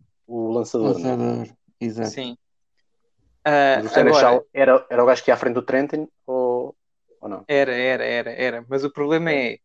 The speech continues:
Speaker 3: ele estava na roda do Trentin. Ou seja, não era um grande problema para o Jakobsen ir discutir um, um sprint com o, com o Trentin, ah, estando na roda do Trentin. Como, como, aliás, se viu que o Senechal ganhou ao Trentin, não é?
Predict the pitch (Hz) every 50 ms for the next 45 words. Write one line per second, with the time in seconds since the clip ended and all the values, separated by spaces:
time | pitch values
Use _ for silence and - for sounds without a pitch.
0 | _ _ - 165 - - 160 147 151 156 151 139 - 156 147 143 147 147 147 151
1 | - - 147 143 131 127 _ - 117 113 _ _ _ _ _ _ _ _ _ _
2 | _ _ _ _ _ _ _ _ _ 131 127 - - 131 120 110 110 113 117 117
3 | 127 139 139 135 139 143 139 139 143 147 139 - 143 143 143 143 139 - 151 139
4 | 139 139 135 135 - 147 143 139 - - 147 147 143 139 - _ _ 151 143 147
5 | 147 143 143 147 - - 151 147 139 - - _ 151 151 147 135 123 - _ _
6 | _ 139 131 127 127 123 123 123 123 123 _ _ _ _ _ _ _ _ _ _
7 | _ _ _ _ _ _ - 143 139 - 147 151 160 156 156 - - 160 160 165
8 | 170 180 185 _ _ _ _ _ _ _ _ _ _ _ - 151 151 156 151 151
9 | 151 156 156 156 156 147 - _ 180 160 156 156 151 139 131 147 147 151 151 156
10 | 156 _ - 139 135 131 131 - 127 123 _ _ _ _ _ _ _ _ _ -
11 | 143 147 139 - 143 135 135 135 123 131 135 131 - - - 135 143 147 147 -
12 | - 147 139 - 156 147 147 151 143 - 156 151 151 156 156 147 151 151 151 151
13 | 156 160 165 - 139 135 135 135 _ 131 113 107 107 107 113